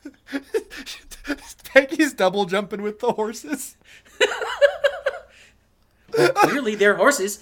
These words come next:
Speaker 2: They can jump.
Speaker 1: Horses do not move in L's, Nancy. <laughs> Anyway.
Speaker 2: Yes.
Speaker 1: Okay.
Speaker 2: Um, and then the last, last note I got in here is, this is the second mention.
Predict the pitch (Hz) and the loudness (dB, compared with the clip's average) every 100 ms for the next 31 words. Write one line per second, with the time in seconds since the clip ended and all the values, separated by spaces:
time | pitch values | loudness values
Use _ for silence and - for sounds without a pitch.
0 | - 160 208 247 135 160 254 - - _ | -10 -8 -8 -8 -4 -2 -2 -4 -14 _
1 | _ _ - _ 240 - _ 240 _ 277 | _ _ -20 _ -20 -20 _ -20 _ -20
2 | - _ _ _ _ - - _ _ _ | -20 _ _ _ _ -20 -20 _ _ _
3 | - - 226 240 165 170 170 165 143 165 | -16 -2 -2 -2 -8 -6 -4 -4 -2 -6
4 | 160 160 - 151 185 180 107 104 139 131 | -6 -8 -8 -4 -4 -4 -8 -10 -8 -8
5 | - 170 - _ _ _ _ - 190 190 | -10 -12 -14 _ _ _ _ -10 0 2
6 | 160 147 151 - - - - - 202 - | 2 2 0 -2 -12 -20 -20 -4 -4 -4
7 | - - 185 185 180 208 220 214 208 196 | -12 -6 0 2 4 2 4 6 8 8
8 | 208 233 - 196 262 269 220 202 190 180 | 4 2 0 0 0 0 -2 0 -2 -4
9 | 175 160 147 - - 175 147 - 202 320 | -6 -4 -6 -12 -4 -2 -2 -2 -2 -2
10 | 262 233 190 - - 190 208 254 247 - | -6 -6 -6 -4 -2 -4 -4 -6 -8 -12
11 | - - 160 175 - 117 101 | -18 -10 -8 -6 -6 -10 -12